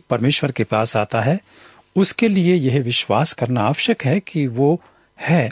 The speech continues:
अर्थात परमेश्वर है और अपने खोजने वालों को प्रतिफल देता है, जैसा कि इब्रानियों की पत्री के ग्यारहवें अध्याय के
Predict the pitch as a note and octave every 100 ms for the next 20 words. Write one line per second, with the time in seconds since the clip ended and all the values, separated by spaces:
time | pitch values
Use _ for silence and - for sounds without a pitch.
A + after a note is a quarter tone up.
0 | - C#3+ E3+ A3 - B2 F3 - B2 G#2
1 | C3+ G2+ - - - - - C#3 D#3+ -
2 | E3 E3 F3+ F3+ - - - G3 F#3+ C3
3 | D3 A2+ G#2+ C3+ D#3+ B2 B2+ - - B2+
4 | C3 D#3+ B2+ - A2+ C#3 C3 - _ _
5 | _ _ C3 - A2 B2+ A#2+ C3+ D#3+ G3+
6 | F#3 D#3 C3+ - E3 D#3+ B2+ B2 C3 B2
7 | G#2+ A#2+ D#3+ - A2